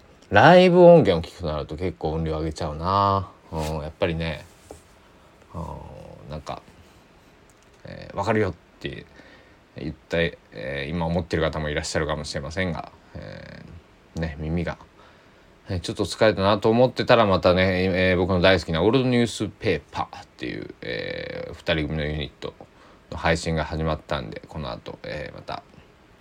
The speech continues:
えー、今から見ます。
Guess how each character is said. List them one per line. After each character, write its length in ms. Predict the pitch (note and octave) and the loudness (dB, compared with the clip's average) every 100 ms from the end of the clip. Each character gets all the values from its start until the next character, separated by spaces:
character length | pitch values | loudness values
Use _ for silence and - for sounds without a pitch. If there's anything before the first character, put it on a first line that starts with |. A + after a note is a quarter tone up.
| _ _ - - - - | _ _ -20 -20 -20 -10
え 1120 | F2 D2+ - - - - - - G1+ G1+ G1+ | -6 -6 -8 -12 -14 -14 -14 -16 -14 -14 -16
ー、 640 | - - _ _ _ - - | -18 -20 _ _ _ -20 -12
今 220 | F#2 E2 | 0 2
か 100 | F#2 | 6
ら 100 | G#2+ | 4
見 140 | F#2 F2 | 6 2
ま 120 | E2 | 0
す。 220 | - - | -2 -10